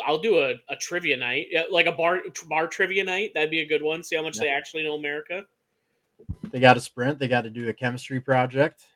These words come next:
Speaker 1: Yeah.
Speaker 2: Speech. Yeah.
Speaker 1: I, I think, uh, oh, what the hell else w-, could we do? Y-, you know,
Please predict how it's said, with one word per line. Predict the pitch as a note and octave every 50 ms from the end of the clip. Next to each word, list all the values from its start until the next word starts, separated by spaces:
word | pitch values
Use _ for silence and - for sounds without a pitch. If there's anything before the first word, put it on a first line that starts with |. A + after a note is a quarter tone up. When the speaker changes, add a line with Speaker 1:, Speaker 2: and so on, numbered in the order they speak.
| _ _ _ _ _ _ -
Speaker 1:
Yeah. | D#3+ C#3+ C3 D3+ E3+
Speaker 2:
Speech. | - - - - A#2 C#3 D#3+ - - - _ _ _ _ _ _ _ _ _ _ _ _ _ _ _ _ _ _
Yeah. | - G#2+ - _ _ _ _ _ _ _ _ - _ _ _ _ _ _ _ _ -
Speaker 1:
I, | A#2+ - -
I | - - B2+
think, | - - - E3+ D#3 C#3 - D3+
uh, | C#3 C3+ B2+ B2 A#2+ - _ _ _ _ _ _ _ -
oh, | B2+ B2+ B2+
what | B2+ C3 B2 -
the | B2+
hell | A#2+ B2+ A#2+ A#2 A2
else | A2 A2 A2+ - -
w-, | - A2 - G#2+
could | - - A#2+ A2+
we | A2+ G#2+
do? | A2+ A2+ A2 G#2+ - _ _ _ _ _ _ _ _ _ - - - _ _ -
Y-, | E3 F3 - -
you | F3+ E3
know, | E3 F3